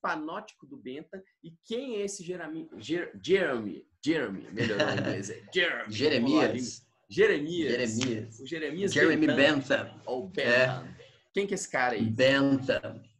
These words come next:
Speaker 2: Jeremy Bentham é um britânico do século dezenove. Ele foi um sujeito, digamos,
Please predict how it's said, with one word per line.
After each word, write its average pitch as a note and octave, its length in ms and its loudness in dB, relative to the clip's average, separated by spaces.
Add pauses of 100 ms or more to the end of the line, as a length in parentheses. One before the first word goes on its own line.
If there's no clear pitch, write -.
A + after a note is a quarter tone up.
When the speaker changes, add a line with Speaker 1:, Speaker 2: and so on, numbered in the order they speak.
(600)
Speaker 2:
Jeremy E3 300 6
Bentham C#3+ 480 4
é C#3 80 6
um F3+ 80 2
britânico E3+ 640 6
do B2+ 80 -2
século B2+ 440 0
dezenove. C3+ 600 2
Ele B2+ 160 0
foi C3+ 160 -4
um D#3 60 4
sujeito, D3+ 560 -2
digamos, C#3 520 2